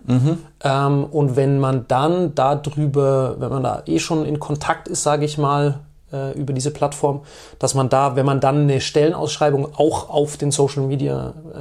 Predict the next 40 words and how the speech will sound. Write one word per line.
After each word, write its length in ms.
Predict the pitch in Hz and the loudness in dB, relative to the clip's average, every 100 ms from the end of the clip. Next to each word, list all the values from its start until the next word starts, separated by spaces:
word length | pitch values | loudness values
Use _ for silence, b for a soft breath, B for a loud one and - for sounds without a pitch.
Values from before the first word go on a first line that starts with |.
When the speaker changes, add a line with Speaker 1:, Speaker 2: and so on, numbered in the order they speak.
| 135 | -12
Speaker 2:
äh, 20 | 135 | -8
Kanälen 280 | 135 135 123 | -4 0 2
Speaker 1:
Ja. 140 | 113 | 2
Speaker 2:
sieht, 480 | - 151 202 - - | 2 2 2 0 -2
dass 160 | 151 | 0
es 140 | 135 - | -2 0
da 220 | 131 143 | 2 2
dann 220 | 143 139 131 B B B B B | 2 -2 -6 B B B B B
Speaker 1:
Da 100 | 117 | -2
mu-, 180 | 113 135 | 0 0
muss 180 | 143 147 | 2 2
ich 60 | 156 | 2
mal 100 | 143 | 2
rein 240 | 131 147 | 2 2
Speaker 2:
Anscheinend. 280 | 139 110 117 | 0 0 2
Speaker 1:
fragen 300 | 117 110 113 | 2 0 2
oder 180 | 113 110 | 2 2
reingrätschen, 720 | 117 139 135 117 - 117 104 - 113 117 | 2 2 2 2 2 -4 -6 -8 -6 0
weil 140 | 113 | 2
du 80 | 135 | 2
jetzt 140 | 131 | 2
sagst, 440 | 131 127 - - - | 0 0 -2 -2 0
Social 360 | 123 131 139 | 0 0 -2
Media, 420 | 127 127 139 127 110 | 0 0 2 0 0
was 360 | 117 - - | -2 -2 -4
siehst 260 | - 165 - | -4 -6 -2
denn 140 | 143 | -2
du 120 | 117 113 | 0 0
als 220 | 110 - | 0 0
Social 260 | 113 - | -2 -2
Media? 220 | 113 110 113 | -4 0 0
Ist 220 | 113 - | -2 -4
Xing 320 | - 139 156 | 0 0 0
und 160 | 127 123 | 0 2
LinkedIn 340 | 127 - 127 | 0 0 -2
für 100 | 139 | -2
dich 140 | 131 | -4
kein 240 | - 139 131 | -6 -6 -4
Social 340 | - 139 147 | 0 0 0
Media? 380 | 139 147 165 190 | 0 2 0 -2